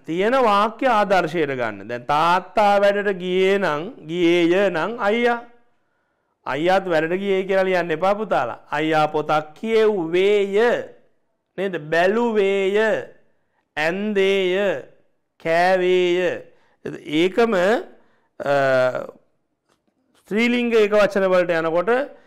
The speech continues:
දැන් අපිට තියෙනවා අම්මා වැඩට ගියාය කියලා. ඒ වගේ අක්කා.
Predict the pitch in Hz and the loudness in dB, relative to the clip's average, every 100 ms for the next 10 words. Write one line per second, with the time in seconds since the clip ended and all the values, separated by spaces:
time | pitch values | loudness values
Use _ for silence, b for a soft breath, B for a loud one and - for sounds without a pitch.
0 | B B - 170 175 170 175 180 156 170 | B B -4 0 0 0 0 0 0 0
1 | 214 208 190 180 175 165 156 185 185 165 | 0 0 2 0 -2 -4 -2 2 4 2
2 | 147 175 190 185 202 220 190 202 - 214 | 0 -4 -2 -2 -2 -2 -4 -4 -4 -2
3 | 123 | -2